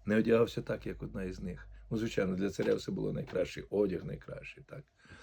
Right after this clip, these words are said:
Тому це звичка зустрічати по одягу. Зараз це вже, зараз будь-яка людина може краще за, за царя будь-якого одягнутися, насправді,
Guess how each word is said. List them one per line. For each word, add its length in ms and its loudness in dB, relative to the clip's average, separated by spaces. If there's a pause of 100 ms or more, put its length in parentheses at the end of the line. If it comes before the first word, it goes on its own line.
(340)
Тому 320 4
це 240 0 (720)
звичка 640 4
зустрічати 680 0
по 120 -4
одягу. 600 0 (520)
Зараз 380 2
це 100 -4
вже, 200 0 (340)
зараз 400 -2 (1120)
будь-яка 360 0
людина 280 4
може 220 4
краще 380 -4
за, 400 -2
за 200 -8
царя 420 8
будь-якого 520 -4
одягнутися, 760 -6 (580)
насправді, 680 -8